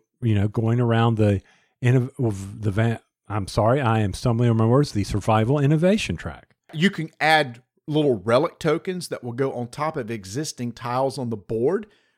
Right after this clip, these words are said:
Speaker 2: which may modify the icons that are on them. Maybe it adds some blood droplets. Maybe it adds some extra coffins.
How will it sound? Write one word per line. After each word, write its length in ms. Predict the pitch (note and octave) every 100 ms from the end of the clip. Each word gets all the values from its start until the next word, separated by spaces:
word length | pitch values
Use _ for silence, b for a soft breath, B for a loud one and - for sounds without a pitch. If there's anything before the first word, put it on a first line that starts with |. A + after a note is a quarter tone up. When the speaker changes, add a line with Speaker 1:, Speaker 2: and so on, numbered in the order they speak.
| _
Speaker 2:
which 240 | D3 -
may 220 | C3+ E3 F3
modify 480 | C#3+ D3+ C#3 D3
the 140 | D3 D3+
icons 480 | F3+ A3+ D#3 B2+ G2+
that 120 | G#2
are 100 | G2+
on 100 | G2
them. 180 | F2+ E2
Maybe 240 | G#2+ A#2 D3
it 80 | -
adds 240 | B2 A#2+
some 120 | A2
blood 280 | G2 G#2+ C3+
droplets. 520 | C3 C3 C3+ D3+ - - _ -
Maybe 240 | A2+ A#2
it 60 | A#2+
adds 240 | A2+ A2
some 120 | A#2
extra 320 | - A2+ - -
coffins. 580 | - G#3 F#3+ G#3 -